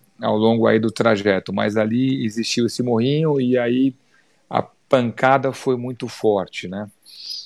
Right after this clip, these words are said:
É, a grande sorte que nós tivemos é cair com, com o carro,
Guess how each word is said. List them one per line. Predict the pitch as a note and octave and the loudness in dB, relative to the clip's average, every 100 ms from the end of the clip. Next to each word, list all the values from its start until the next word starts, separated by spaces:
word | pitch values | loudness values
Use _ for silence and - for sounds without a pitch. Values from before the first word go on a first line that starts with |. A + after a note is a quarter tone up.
| - _ - | -20 _ -8
É, | A2 G#2 G#2 G#2 G#2 G#2 G2+ G#2 - - | -2 0 2 2 0 -2 -4 -8 -12 -10
a | A2+ | -2
grande | B2 C3+ B2+ | 0 0 -2
sorte | - C3 A#2+ - | 2 2 2 -2
que | |
nós | B2 A#2 | -4 -4
tivemos | - G#2+ A2+ A#2 A2+ - - | -4 -2 -2 -2 -6 -6 -4
é | A2+ | -4
cair | - A2+ B2 | 0 0 0
com, | A#2 A#2 A#2 A2 G#2+ A2 _ | -2 -4 -2 -2 -6 -10 _
com | - A2+ | -2 -2
o | |
carro, | G#2 A2 A2+ G#2 G#2 | 0 0 0 0 -4